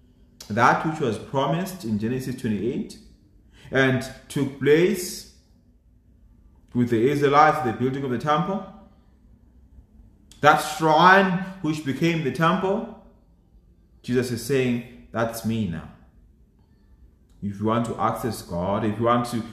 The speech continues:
have a relationship with God, you come through me. That is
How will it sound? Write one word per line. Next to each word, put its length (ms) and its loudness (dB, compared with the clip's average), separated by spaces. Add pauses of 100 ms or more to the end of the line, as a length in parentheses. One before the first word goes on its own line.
(140)
have 160 -6
a 60 2
relationship 680 -2
with 160 -6
God, 400 -4 (180)
you 100 2
come 400 4
through 320 -2
me. 600 -6 (2250)
That 140 4
is 320 2